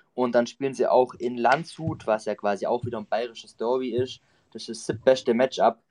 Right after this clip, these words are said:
Und da sind dann fünf, mit einem fünfzehn Komma neun sechs Projected Points. Ähm, ja, also das sind, glaub ich, zwei sehr, sehr gute Mannschaften für Stürmer. Und, äh,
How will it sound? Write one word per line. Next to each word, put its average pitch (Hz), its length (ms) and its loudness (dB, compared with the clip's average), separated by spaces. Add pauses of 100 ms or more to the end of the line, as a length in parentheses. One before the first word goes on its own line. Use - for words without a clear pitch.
(380)
Und 113 160 -2
da 107 140 6
sind 110 180 -4
dann 107 160 2
fünf, 147 320 -10
mit 117 160 -6
einem 123 100 -6
fünfzehn 131 420 -4
Komma 117 280 4
neun 117 320 4
sechs 123 320 0
Projected 120 540 -2
Points. 120 500 0 (460)
Ähm, 107 400 2 (400)
ja, 107 240 4 (120)
also 113 280 -4
das 107 160 -18
sind, 120 120 -6
glaub 107 180 2
ich, - 140 -14
zwei 110 300 2
sehr, 113 220 -2
sehr 110 140 -8
gute 113 260 -4
Mannschaften 117 840 0 (260)
für 131 240 0
Stürmer. 127 680 2 (300)
Und, 110 520 0
äh, 98 480 0